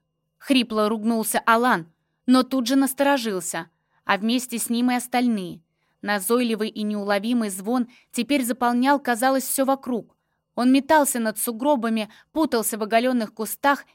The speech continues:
и сыпался, сыпался, будто бы с самого неба.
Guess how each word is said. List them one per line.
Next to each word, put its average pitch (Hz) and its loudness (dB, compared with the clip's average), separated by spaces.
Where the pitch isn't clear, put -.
и 240 -4
сыпался, 190 -4
сыпался, 254 -2
будто 226 -6
бы 220 -4
с - -4
самого 233 -2
неба. 220 -4